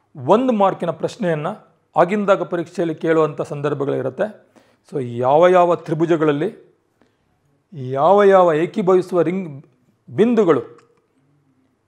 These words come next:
ಯಾವ್ಯಾವ ಸ್ಥಾನದಲ್ಲಿರುತ್ತೆ ಅನ್ನೋದು ತಿಳ್ಕೊಳ್ಬೇಕಾಗತ್ತೆ.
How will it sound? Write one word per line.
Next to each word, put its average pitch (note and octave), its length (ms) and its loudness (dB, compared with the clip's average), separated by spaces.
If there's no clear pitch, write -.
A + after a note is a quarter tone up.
ಯಾವ್ಯಾವ G3+ 340 4
ಸ್ಥಾನದಲ್ಲಿರುತ್ತೆ G#3 840 2
ಅನ್ನೋದು D#3 180 -4
ತಿಳ್ಕೊಳ್ಬೇಕಾಗತ್ತೆ. C#3 1000 -6